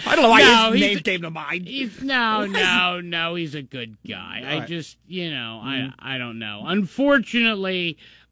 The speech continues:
Speaker 2: uh, the percolator not in
Speaker 1: No,
Speaker 2: the
Speaker 1: that's not in
Speaker 2: system.
Speaker 1: the system.
Speaker 2: Now,
Speaker 1: Does
Speaker 2: do you
Speaker 1: anybody
Speaker 2: remember
Speaker 1: kn-
Speaker 2: who sung the percolator?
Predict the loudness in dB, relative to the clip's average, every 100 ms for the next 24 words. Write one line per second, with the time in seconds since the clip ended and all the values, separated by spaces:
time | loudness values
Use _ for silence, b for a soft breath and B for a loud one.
0 | -10 -6 -4 -4 -4 -8 -8 -2 -2 0
1 | -2 0 -2 -2 -2 -4 -6 -4 0 4
2 | 4 4 2 0 0 0 0 -2 -2 -2
3 | -2 2 6 6 6 6 8 8 6 6
4 | 6 4 2 0 2 4 4 2 2 0
5 | 0 0 0 0 0 -2